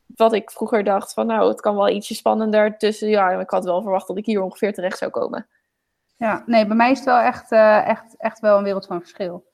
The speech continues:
Speaker 2: En
Speaker 1: Ja.
Speaker 2: dat wil niet zeggen dat ik niet gelukkig ben, want dat, en dat is wel lastig. Eh, het, het is alleen, het maakt wel dat ik snel onrustig ben. En dat ben ik sowieso. Ik ben
Speaker 1: Maar had
Speaker 2: snel
Speaker 1: je wel,
Speaker 2: verveeld.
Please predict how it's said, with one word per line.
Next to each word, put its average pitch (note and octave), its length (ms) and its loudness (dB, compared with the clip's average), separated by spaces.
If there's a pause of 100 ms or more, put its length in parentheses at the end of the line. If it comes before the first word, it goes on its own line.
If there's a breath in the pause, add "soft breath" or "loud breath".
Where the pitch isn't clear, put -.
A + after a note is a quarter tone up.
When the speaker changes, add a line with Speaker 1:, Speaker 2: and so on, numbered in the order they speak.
(340 loud breath)
Speaker 2:
En A3+ 100 4
Speaker 1:
Ja. G#3+ 60 8
Speaker 2:
dat A#3 100 6
wil B3 120 2
niet C#4 260 8
zeggen C4+ 220 -2
dat A3+ 120 2
ik A3+ 80 -2
niet A3+ 180 0
gelukkig A#3 480 0
ben, E3+ 220 2
want F#3+ 140 -2
dat, A#3 280 -2
en A3 160 2
dat A#3+ 180 0
is A#3 160 -2
wel F#3+ 180 4
lastig. - 540 0 (540 soft breath)
Eh, F#3+ 260 2
het, G3 220 -2
het A3 180 -6
is A3+ 160 -2
alleen, G#3 240 2
het G#3+ 100 -4
maakt A3 240 2
wel B3+ 180 2
dat G#3 140 2
ik G3 300 -6
snel G#3 400 0
onrustig G3 580 -6
ben. B2 180 -10
En G#3 100 -2
dat G3+ 140 2
ben A#3 120 4
ik B3 100 -4
sowieso. F#3 640 2 (1200)
Ik F#3+ 140 -6
ben - 100 4
Speaker 1:
Maar - 0 -
had C#4 100 2
Speaker 2:
snel C#4+ 180 0
Speaker 1:
je C#4 60 8
wel, C#4+ 160 4
Speaker 2:
verveeld. F#4+ 300 -2